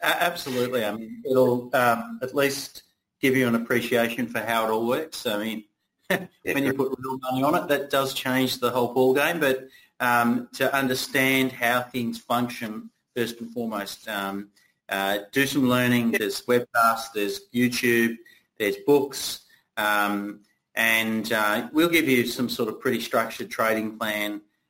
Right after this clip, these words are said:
Speaker 1: um, that you can follow if you so wish. Um, but I would then just go for, um, uh, you know, uh, put it in play by the game as a starting point.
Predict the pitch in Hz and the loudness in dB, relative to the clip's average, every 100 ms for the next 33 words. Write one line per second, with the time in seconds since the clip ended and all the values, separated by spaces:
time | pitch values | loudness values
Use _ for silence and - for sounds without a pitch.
0 | _ - 104 101 101 98 98 101 101 - | _ -4 0 2 2 0 0 -4 -10 -8
1 | 113 110 107 98 139 170 131 123 139 127 | -6 -6 -6 0 2 4 0 -2 2 2
2 | 196 226 - - _ _ - 113 113 113 | 2 -4 -10 -16 _ _ -4 0 2 2
3 | 110 123 131 131 131 127 117 110 107 - | 2 4 6 6 4 2 -2 -2 -8 -6
4 | 113 104 101 - 101 101 101 101 101 98 | 0 0 0 -2 -2 0 2 2 0 -2
5 | 95 92 _ _ - - 104 95 95 95 | -6 -10 _ _ -16 -6 -4 -2 -4 -6
6 | - 107 98 95 98 - 95 92 95 95 | -10 -6 -4 -6 -6 -8 -6 -6 -6 -10
7 | - - - 107 101 95 98 95 95 92 | -12 -14 -6 -6 -6 -8 -6 -4 -4 -8
8 | 92 95 95 92 - 95 - - 92 95 | -8 -6 -6 -8 -14 -16 -10 -4 -4 -4
9 | - 98 | -8 -8